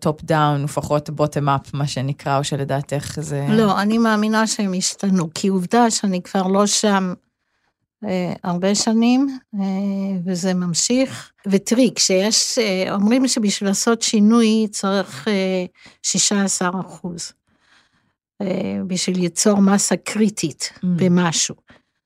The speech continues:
Speaker 2: יש שם. אז השינוי נשמר.
Speaker 1: אז מה זאת אומרת, היית צריך שישה עשר אחוז של שינוי התחלתי כדי לשמר את השינוי, או שישה עשר אחוז של הסכמה איתך?
Speaker 2: לא,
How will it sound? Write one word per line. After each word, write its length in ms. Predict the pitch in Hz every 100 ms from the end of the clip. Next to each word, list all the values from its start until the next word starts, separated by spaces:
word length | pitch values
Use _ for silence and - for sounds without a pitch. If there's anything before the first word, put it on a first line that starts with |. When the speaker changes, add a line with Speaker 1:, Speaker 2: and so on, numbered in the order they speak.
| _ _ _ _
Speaker 2:
יש 240 | 185 208
שם. 140 | - 233 - _ _ _ _ _ _ _ _ _
אז 220 | 170 160 - -
השינוי 520 | 165 - 196 202 202
נשמר. 460 | 196 175 254 320 220 - _ _ _
Speaker 1:
אז 140 | 180 170
מה 100 | 190
זאת 160 | 208
אומרת, 200 | 180 175
היית 140 | 175 175
צריך 180 | 170 175
שישה 320 | - 175 180
עשר 220 | 175 180 160
אחוז 220 | - 185
של 160 | 208
שינוי 560 | 180 - 175 165 175 185
התחלתי 560 | 185 - 160 151 190 196
כדי 380 | 185 151 147
לשמר 420 | 151 156 131 131 208
את 80 |
השינוי, 260 | 269 320 349
או 60 | 269
שישה 260 | - -
עשר 200 | 202 202
אחוז 200 | 180 180
של 160 | 170 175
הסכמה 520 | 156 - - 160 156
איתך? 600 | 147 151 139 131 - - - _
Speaker 2:
לא, 280 | 208 247